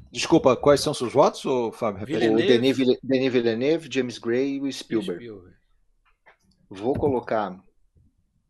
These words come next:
Speaker 3: o Paul Thomas Anderson.
Speaker 2: Paul Thomas Anderson.
Speaker 3: E vou colocar o Belocchio.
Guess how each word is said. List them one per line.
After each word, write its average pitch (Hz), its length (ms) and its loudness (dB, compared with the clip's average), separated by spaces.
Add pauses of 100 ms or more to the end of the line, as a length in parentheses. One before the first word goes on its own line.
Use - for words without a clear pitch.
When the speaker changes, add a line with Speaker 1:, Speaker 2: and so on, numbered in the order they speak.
(120)
Speaker 3:
o 107 560 -6
Paul 117 200 0
Thomas 107 320 -6
Anderson. 151 500 -10 (420)
Speaker 2:
Paul 113 140 -20
Thomas 104 360 -20
Anderson. 165 520 -20 (1700)
Speaker 3:
E 120 100 -6
vou 117 180 -8
colocar 131 300 -4
o 127 40 0
Belocchio. 107 500 -4